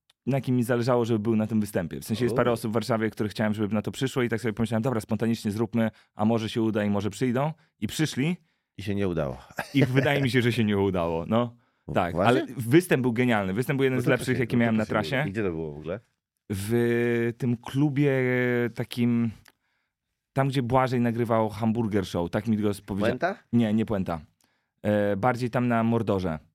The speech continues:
Speaker 1: To się nazywa
Speaker 2: Nie
Speaker 1: jakiś
Speaker 2: wiem.
Speaker 1: freestyle, coś takiego.
Speaker 2: No nie wiem, nie wiem.
Speaker 1: Freestyle
Speaker 2: A co
Speaker 1: fa-
Speaker 2: się nie udało, jeżeli mówisz, że się nie udało? No
Speaker 1: No,
Speaker 2: bo wy-,
Speaker 1: znaczy,
Speaker 2: występ super.
Speaker 1: wy-, i to ci powiem szczerze, ja mając ten występ miałem takie, „O, ale się cieszę, że są teraz na tym występie”, nie?
Speaker 2: Mhm.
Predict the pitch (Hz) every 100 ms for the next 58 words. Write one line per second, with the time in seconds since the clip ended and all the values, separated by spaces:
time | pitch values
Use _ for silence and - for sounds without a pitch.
0 | _ _ _ _ 110 120 120 120 107 -
1 | - 139 147 - 131 127 117 120 120 117
2 | 101 82 78 71 76 98 135 - 120 113
3 | 110 104 147 113 87 82 78 73 80 80
4 | 85 82 78 78 80 80 78 69 73 _
5 | _ - - 90 104 80 - 120 143 127
6 | 180 131 - 98 98 110 - 117 110 160
7 | - 120 131 120 127 131 120 123 113 151
8 | - _ _ _ 113 123 - _ _ _
9 | _ - 123 147 139 135 120 135 123 117
10 | 113 110 113 - - 120 110 - 117 101
11 | 101 113 107 98 107 98 98 104 92 92
12 | 87 82 - - 104 117 - 85 101